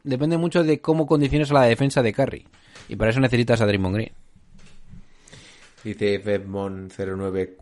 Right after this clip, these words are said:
Speaker 2: eh, Curry, cero puntos, cero veinte en triples, cero asistencias,
Speaker 1: Bo-
Speaker 2: cero rebotes.
Speaker 1: Vaya hitter.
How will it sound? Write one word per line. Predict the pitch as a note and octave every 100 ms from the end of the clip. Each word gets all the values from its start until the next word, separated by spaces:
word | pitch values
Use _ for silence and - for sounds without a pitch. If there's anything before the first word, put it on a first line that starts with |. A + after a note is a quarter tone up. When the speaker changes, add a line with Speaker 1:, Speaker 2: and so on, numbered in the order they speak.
| -
Speaker 2:
eh, | F#2 F#2+ F2+
Curry, | - A#2+ C3
cero | B2 A#2
puntos, | A2 A#2 B2 C#3+
cero | C3+ A2
veinte | G#2+ G#2 G2+
en | F#2
triples, | A2 A2+ B2 A#2
cero | A2
asistencias, | G#2 G2 - G#2 F#2
Speaker 1:
Bo- | G2
Speaker 2:
cero | G#2 F#2
rebotes. | F2+ F2 F2 - - - - _ - F2+ -
Speaker 1:
Vaya | G2 A#2
hitter. | G#2+ G#2 E2+ -